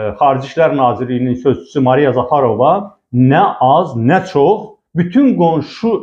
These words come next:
ölkələri ağır fəlakətlə hədələdi. Əgər onlar Rusiya ilə münasibətlərini düzgün qurmasalar, həmin M D B ölkələri, ümumiyyətlə qonşu ölkələr, keçmiş Sovet Respublikaları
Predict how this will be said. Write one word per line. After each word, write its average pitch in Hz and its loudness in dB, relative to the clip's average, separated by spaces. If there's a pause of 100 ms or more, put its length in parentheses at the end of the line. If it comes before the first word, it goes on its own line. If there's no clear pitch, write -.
(140)
ölkələri 143 -2 (200)
ağır 165 2 (100)
fəlakətlə 151 0 (220)
hədələdi. 98 -6 (720)
Əgər 147 2
onlar 143 0 (300)
Rusiya 160 0
ilə 117 -2
münasibətlərini 127 0 (340)
düzgün 151 2
qurmasalar, 165 0 (580)
həmin 180 0
M 151 2
D 139 2
B 185 6
ölkələri, 117 -4
ümumiyyətlə 170 -2
qonşu 147 0
ölkələr, 107 -6
keçmiş 175 -8
Sovet 208 0
Respublikaları 120 -6